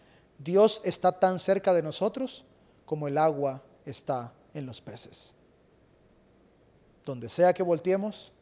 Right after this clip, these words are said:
esa presencia nos acompaña y no tengo que buscarla ni en templos, ni en alabanzas, ni en oraciones, ni en rezos.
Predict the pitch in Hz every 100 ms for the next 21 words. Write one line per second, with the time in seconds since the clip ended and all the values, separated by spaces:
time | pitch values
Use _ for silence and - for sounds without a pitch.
0 | _ _ _ _ _ _ - 151 165 151
1 | 160 156 151 139 143 127 135 120 113 -
2 | _ _ _ _ _ 156 151 160 160 156
3 | 147 - 165 160 151 139 120 185 180 190
4 | 185 - - _ _ _ _ _ _ -
5 | 135 117 117 165 165 - 156 - - -
6 | _ _ _ _ _ _ _ - _ 143
7 | 131 127 - 175 160 156 - - 151 139
8 | 156 151 - - -